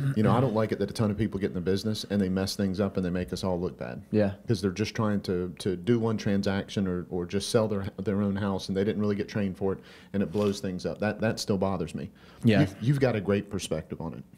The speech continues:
Speaker 2: Yeah, so I, when I first got into the business, I was extremely hell-bent, kind of coming from the finance industry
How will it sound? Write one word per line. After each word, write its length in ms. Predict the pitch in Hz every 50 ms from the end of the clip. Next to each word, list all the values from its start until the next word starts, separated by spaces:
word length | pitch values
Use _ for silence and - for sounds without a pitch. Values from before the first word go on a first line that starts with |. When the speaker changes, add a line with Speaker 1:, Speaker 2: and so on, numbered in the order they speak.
| - - - - - - - - - _ _ _ - - - - - -
Speaker 2:
Yeah, 160 | - 139 135 120
so 180 | - - 131
I, 220 | - 131 160 165 -
when 300 | - - 123 135 139 147
I 100 | 170 180
first 320 | - - - 131 127 -
got 160 | - 113 107 107
into 160 | 107 104 101
the 100 | 95 90
business, 560 | 95 98 101 95 98 95 92 90 - - - - -
I 200 | 98 101 104 107
was 520 | 107 104 101 101 98 95 - - - - - - - - - - _ - - -
extremely 600 | 117 - - - - 131 127 131 127 120 107 101
hell-bent, 500 | 113 107 101 98 87 92 92 92 - -
kind 200 | 107 107 104 104
of 100 | 101 -
coming 280 | - 104 98 98 98
from 160 | - - 98
the 60 | 95 90
finance 500 | - 98 98 98 98 95 92 90 90 -
industry 580 | 92 92 90 87 - - 95 92 90 82 85